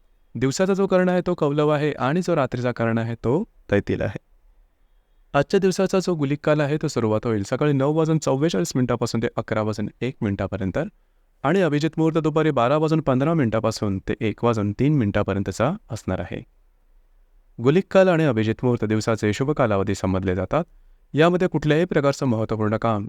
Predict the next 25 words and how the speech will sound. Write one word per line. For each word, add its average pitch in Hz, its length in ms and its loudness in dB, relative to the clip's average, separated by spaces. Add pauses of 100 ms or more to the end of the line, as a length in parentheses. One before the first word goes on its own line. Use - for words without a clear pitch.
किंवा 104 200 -2
निर्णय 104 380 0 (100)
तुम्ही 107 280 -2 (120)
घेऊ 92 200 -2
शकता. - 320 -10 (960)
याचप्रमाणे 190 460 2
आजच्या 180 200 0
दिवसाचा 170 360 0
जो 170 180 0
राहू 131 220 -2
काळ 156 180 0
आहे 151 160 -2
तो 156 60 2
सुरुवात 104 360 -4
होईल 117 180 -4
दुपारी 156 260 -2
दोन 151 220 0
वाजून 165 240 0
सात 156 360 2
मिनिटापासून 117 600 2
ते 110 80 2
तीन 107 200 2
वाजून 104 240 0
चौतीस 101 400 -2
मिनिटापर्यंत 98 520 0